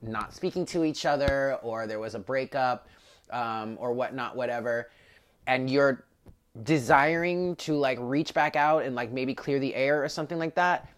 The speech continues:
just be careful, because this person is not the person that they were in the past, okay? You are not dealing with the same person. They have absolutely transformed into a bigger, brighter, stronger, more self-confident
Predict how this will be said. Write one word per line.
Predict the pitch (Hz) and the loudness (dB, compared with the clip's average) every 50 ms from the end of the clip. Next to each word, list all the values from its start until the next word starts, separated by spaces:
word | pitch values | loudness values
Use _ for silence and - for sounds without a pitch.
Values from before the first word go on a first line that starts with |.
| _ - 120 | _ -4 2
just | 107 151 180 - - | 4 4 4 4 2
be | 180 | -4
careful, | 160 - 165 156 165 160 - 123 104 - - | -2 2 2 2 2 2 0 -4 -4 -4 -4
because | 120 135 - - 151 135 120 | -6 -6 -4 -2 -2 -2 0
this | 131 151 - | -2 -4 -2
person | - 165 160 160 - 160 139 | 0 0 0 0 0 -2 -4
is | 123 120 | -4 -2
not | 131 127 135 143 - - | 0 0 0 0 -2 -4
the | - | -8
person | - - 143 131 - 143 131 | -6 -4 -2 -2 -2 -4 -6
that | 120 - | -6 -2
they | - 123 | -2 -2
were | 117 107 113 113 110 - | 0 0 0 0 0 -2
in | - 113 | -4 -6
the | 110 107 | -8 -8
past, | - - - 113 101 - - - - - | -8 -6 -4 -2 -2 -4 -6 -12 -14 -12
okay? | - 107 - 110 107 104 | -12 -8 -4 -2 -2 -2
You | 110 110 131 123 | 0 0 0 0
are | 104 107 | 0 -2
not | 107 113 123 135 - 131 | -2 -2 -2 -2 -2 -4
dealing | 123 131 120 117 117 107 | -6 -4 -4 -2 -4 -6
with | 107 - | -8 -10
the | 110 | -12
same | - - 117 107 104 95 | -12 -10 -8 -8 -8 -8
person. | - 110 107 - - 104 87 - - - - - - | -8 -8 -8 -8 -8 -12 -12 -12 -16 -18 -18 -8 0
They | - 139 156 | 6 6 6
have | 151 127 156 143 131 127 127 - | 6 6 6 4 4 4 2 2
absolutely | 131 139 143 156 151 - - 156 151 151 123 127 131 131 120 | 4 4 4 4 2 2 0 2 2 2 0 0 -2 -2 -4
transformed | - - - 139 131 127 127 - - - 127 127 123 117 113 110 110 110 - - - - - - | -4 -6 -6 -6 -6 -6 -6 -8 -8 -6 -4 -4 -4 -4 -4 -6 -8 -10 -14 -18 -20 -18 -10 -8
into | 135 131 - - 139 127 | -8 -6 -4 -4 -4 -4
a | - 117 117 | -2 -4 -6
bigger, | 104 98 143 139 127 143 139 135 131 113 | -6 -2 -2 0 2 4 4 4 4 4
brighter, | 104 117 120 120 123 123 127 123 123 120 120 117 | 0 -2 0 2 4 4 4 4 2 2 2 0
stronger, | - - - - - - 127 123 127 123 127 127 117 123 120 117 | -2 -4 -8 -8 -8 -4 0 2 2 2 2 0 0 0 -2 -2
more | 120 120 123 135 139 | -2 -2 0 0 0
self-confident | 135 - - 147 131 123 - - - 131 127 123 120 - 131 123 120 117 117 | -2 -2 -2 0 0 -2 -2 -6 -6 -4 -4 -4 -4 -4 -6 -4 -4 -6 -8